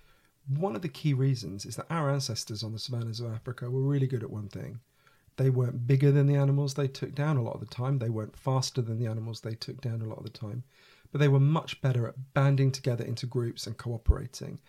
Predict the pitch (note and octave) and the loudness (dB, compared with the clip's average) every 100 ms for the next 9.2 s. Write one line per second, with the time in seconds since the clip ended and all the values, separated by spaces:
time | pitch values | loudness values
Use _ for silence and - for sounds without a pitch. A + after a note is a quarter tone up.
0 | - _ - C#3+ E3 C3+ B2+ C3 - B2 | -20 _ 0 0 0 0 -2 -4 -4 -4
1 | G#2+ - D3 C#3 C3 C3 B2 A#2 A2+ - | -2 0 0 -2 0 2 2 0 -2 -4
2 | - B2 - G#2+ - - - - - - | -4 -2 -4 -8 -10 -14 -20 -14 -6 -4
3 | E3+ D3+ C3+ C3+ D#3 C#3+ C3+ C3 B2+ - | -2 -2 -2 4 4 4 2 2 2 2
4 | C3+ B2 B2 A2 A#2+ A2+ D3 C3+ - - | 0 2 0 0 -2 -2 -4 -6 -10 -20
5 | - _ _ - _ - D#3+ C#3+ C3 C3 | -20 _ _ -20 _ -4 0 0 0 0
6 | B2 A#2 - A#2 A2 A2 - C3+ B2+ A2+ | 0 -2 -2 -2 -2 -6 -4 -2 -2 -4
7 | A2+ - - _ _ _ _ - D3 C3+ | -10 -14 -20 _ _ _ _ 0 2 2
8 | E3+ D#3+ D3 C3+ D#3 D3 - - C#3 C3+ | 2 0 0 -2 0 0 0 2 4 4
9 | B2+ | 2